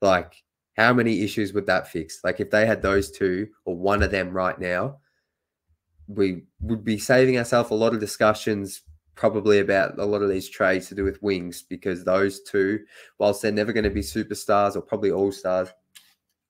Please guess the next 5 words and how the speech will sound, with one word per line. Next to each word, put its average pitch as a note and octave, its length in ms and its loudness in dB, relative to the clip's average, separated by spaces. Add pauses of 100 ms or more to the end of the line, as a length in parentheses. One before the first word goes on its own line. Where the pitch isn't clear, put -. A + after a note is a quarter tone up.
(680)
they A2 280 4
are F#2+ 380 4 (1700)
elite G#2 400 2
role-playing F#2 560 -2
wings. E2 380 -8